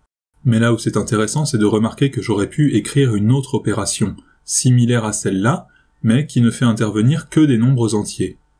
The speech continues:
C'est une autre méthode pour trouver le résultat de mon opération, qu'il est important de maîtriser aussi. Ça fonctionne pareil qu'avec les multiplications de nombres décimaux finalement. J'écris une division identique,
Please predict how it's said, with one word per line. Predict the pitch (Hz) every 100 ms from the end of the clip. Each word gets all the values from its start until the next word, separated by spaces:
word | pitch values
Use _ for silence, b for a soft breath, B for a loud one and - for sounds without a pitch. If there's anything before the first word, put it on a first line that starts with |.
| _ _ _ _ _
C'est | - 127
une | 127
autre | 135 147 127
méthode | 113 107 151 156
pour | 131 -
trouver | - 127
le | 120
résultat | 107 110 98 123
de | 117
mon | 107 104
opération, | 104 107 104 - 92 87 b b -
qu'il | 107
est | 104
important | 120 110 110 - 131
de | 107
maîtriser | 104 - 101 107 127
aussi. | 113 104 - 85 _ _ _ _ _ _ _ _
Ça | -
fonctionne | 117 123 123 156
pareil | 147 131 143
qu'avec | 127 107 104
les | 113
multiplications | 113 110 123 120 120 - 127
de | 110
nombres | 110 107 104
décimaux | 104 - 107 104
finalement. | - 95 95 87 - b b b _ _
J'écris | 123 110 - 127
une | 123
division | 104 110 113 104 110 113
identique, | 104 104 90 156 185 -